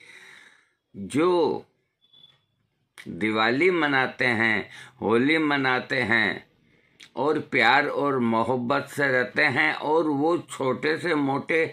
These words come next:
यहीं पे हुए हैं, वही पगड़ पहनते हैं, उनका रहन सहन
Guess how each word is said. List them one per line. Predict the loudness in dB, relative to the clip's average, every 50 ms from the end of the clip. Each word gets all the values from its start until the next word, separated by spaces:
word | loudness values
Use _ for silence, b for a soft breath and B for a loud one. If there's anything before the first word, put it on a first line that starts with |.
| B B B B B B B B B -6
यहीं | -4 0 2 4 4 4 4 2 2 0 0 -2
पे | 0 0 2 2
हुए | 2 2 2 0 2 2 4 4
हैं, | 4 4 4 2 2 2 2 0 -4 B B B B B B B _
वही | -4 -2 0 2 2 2 0 -2 -4 -4
पगड़ | -2 -2 0 0 0 0 0 0
पहनते | -4 -2 -2 0 0 0 0 0 -2 -4 -4 -4 -2 0
हैं, | 0 0 2 2 2 2 0 -2 B B B B B B B -4
उनका | -2 -2 0 -2 -2 0 0 2 2 2
रहन | 2 2 2 4 4 4 4 2 2 0 -2 -4
सहन | -4 -2 0 0 2 2 0 0